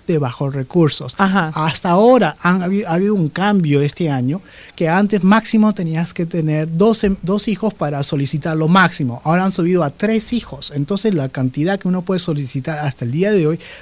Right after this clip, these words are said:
Speaker 1: sie-, siempre cuando está bajo ciertas tablas de ingresos, máximo son cinco mil seiscientos sesenta y seis dólares que puedes solicitar. Si tiene bajos recursos, tienes niños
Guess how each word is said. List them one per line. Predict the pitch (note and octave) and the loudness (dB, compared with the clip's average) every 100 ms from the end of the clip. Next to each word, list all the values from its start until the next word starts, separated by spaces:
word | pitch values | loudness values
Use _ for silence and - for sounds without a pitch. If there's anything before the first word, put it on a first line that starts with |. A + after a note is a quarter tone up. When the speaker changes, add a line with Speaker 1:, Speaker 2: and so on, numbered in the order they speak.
| - - | -18 -8
Speaker 1:
sie-, | - G#3 G3+ | -2 0 0
siempre | - G3 F3 G#3 F#3 | -2 -2 0 -2 -4
cuando | - F#3 F3 E3+ | -2 0 2 0
está | - | -2
bajo | D#3+ D3 D3 | -2 -2 -4
ciertas | - D#3 D3+ D#3 | -4 -4 -4 -4
tablas | - D#3 D3+ C#3+ | -2 -2 0 0
de | C#3+ | 0
ingresos, | B2 D#3 F#3 - B3+ - - - | 0 0 -2 -2 -8 -10 -20 -4
máximo | C3+ B3+ - F3+ D3+ | 0 2 2 0 0
son | - C#3+ D3 | 0 -2 -2
cinco | - B2 A2+ A2+ | -2 -2 -2 -2
mil | A#2+ F3 G3 G3+ - | 0 2 0 -2 -6
seiscientos | - A#2 A2+ - E3 D#3 D#3 D#3+ | -8 -6 -6 -4 -4 -4 -4 -8
sesenta | - B2+ B2+ A#2+ B2 A#2 | -8 -8 -8 -8 -10 -10
y | |
seis | - D3 D3 | -6 -2 2
dólares | D#3+ D3+ C3+ A2+ - - - - | 2 2 0 -4 -10 -18 -20 -10
que | D3+ | -6
puedes | C#3+ D3+ D3 C#3+ | 0 0 2 2
solicitar. | D#3+ B2+ B2 B2+ C#3+ D3+ - - - | 0 -2 -2 -4 -4 -4 -6 -14 -16
Si | - F#3+ G3 - - - - - - | -2 0 0 -4 -16 -20 -20 -20 -8
tiene | - E3+ D#3 | 0 0 2
bajos | C#3 - C#3+ | 0 -2 -4
recursos, | C3+ G3 F#3 F#3 | -2 0 0 -2
tienes | - C#3+ C#3 | -2 0 2
niños | E3 F3+ F3 F3 F3 F3 | 2 2 4 4 2 -2